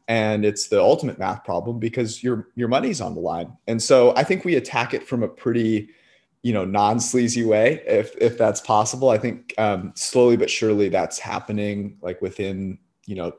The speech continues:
different sports. I think basketball is a little further ahead maybe than football is at this point, but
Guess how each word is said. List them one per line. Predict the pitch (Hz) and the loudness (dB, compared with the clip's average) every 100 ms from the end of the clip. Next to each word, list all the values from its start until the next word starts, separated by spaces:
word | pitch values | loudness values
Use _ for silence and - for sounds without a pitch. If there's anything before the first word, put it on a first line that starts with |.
| _ | _
different | 113 110 - | -6 -6 -10
sports. | - 104 196 | -2 -2 0
I | 127 | -4
think | 117 - | -8 -10
basketball | 170 - - 104 104 | -6 -6 -4 -2 -2
is | 104 | -2
a | |
little | 98 95 | -4 -2
further | 104 101 | -2 0
ahead | 101 98 98 | 0 -2 -4
maybe | 98 101 | -4 -4
than | 101 | -6
football | - - - 107 | -10 -10 -4 -4
is | 110 | -4
at | 117 | -6
this | 120 | -8
point, | - 139 135 | -8 -8 -2
but | 139 - | -2 -2